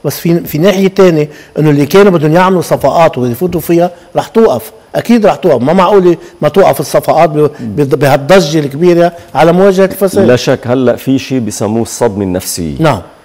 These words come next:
Speaker 2: ولكن هذه الصدمة النفسية، آه، إذا ما واكبها إجراءات عملية حقيقية، هذه الإجراءات بتنقسم قسمين.
Speaker 1: نعم.
Speaker 2: في عنا ال-، القسم الأول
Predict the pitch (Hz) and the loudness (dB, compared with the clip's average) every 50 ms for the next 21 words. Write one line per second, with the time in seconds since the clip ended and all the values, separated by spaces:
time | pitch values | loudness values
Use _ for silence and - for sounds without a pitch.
0 | _ _ _ - 92 95 120 131 - 117 107 110 127 127 123 123 101 - - 123 | _ _ _ -4 0 0 0 0 0 0 0 2 2 2 0 -2 -2 -2 -2 -2
1 | 113 104 107 101 101 98 - - - 110 98 90 80 73 71 - _ _ _ _ | -2 -2 -4 -4 -4 -6 -8 -8 -8 -8 -6 -6 -6 -8 -12 -16 _ _ _ _
2 | _ _ _ _ _ _ _ _ _ _ - 90 90 87 87 87 87 87 82 - | _ _ _ _ _ _ _ _ _ _ -4 -2 0 0 0 0 0 -2 -2 -2
3 | - 110 101 90 104 104 104 110 120 127 131 131 139 - - - 104 104 104 101 | -4 -4 -2 -2 -2 -2 0 0 0 2 2 0 -2 -4 -8 -10 -4 -2 -2 -2
4 | 101 - - 127 120 117 110 107 110 117 113 113 117 117 - 110 107 92 104 104 | -2 0 -2 -2 0 -2 -4 -4 -2 0 0 -2 -2 -4 -6 -6 -6 -4 -2 -2
5 | 98 104 98 - - 123 123 120 120 - - 78 78 87 101 104 101 101 107 127 | -2 -2 -2 -2 -2 -2 -2 -2 -4 -8 -10 -10 -6 -6 -4 -2 -2 -2 -2 -2
6 | 127 120 110 98 - - 113 - - 95 92 - - 82 76 71 - - 95 117 | -2 -2 -4 -4 -6 -10 -12 -8 -8 -8 -8 -8 -10 -12 -12 -12 -12 -6 0 0
7 | 143 139 127 135 113 - 113 98 110 110 113 - 127 131 - 135 - - 131 113 | 2 2 2 0 -2 -2 -4 -4 -4 -4 -2 -2 -4 -4 -4 -8 -10 -6 -6 -6
8 | - - 131 - - 123 120 123 127 123 123 - - _ _ _ _ - - - | -4 -4 -6 -4 -4 -4 -4 -4 -4 -6 -10 -14 -20 _ _ _ _ -12 -8 -4
9 | - 110 110 98 82 73 - 127 123 107 87 - _ - - - - - _ _ | 0 0 2 2 0 -2 -4 -6 -6 -6 -8 -14 _ -20 -20 -20 -20 -20 _ _
10 | _ _ - - 107 104 135 160 160 147 139 139 135 135 139 143 143 - - - | _ _ -4 -2 0 0 2 0 0 0 2 2 2 2 2 0 -2 -4 -6 -4
11 | 107 113 107 104 - - - 107 - - 156 - - 139 127 117 - - 120 113 | -4 -2 -2 -4 -6 -8 -10 -8 -6 -4 -6 -6 -4 -4 -4 -4 0 0 0 2
12 | 107 101 101 101 104 107 117 | 2 2 0 0 0 -2 -4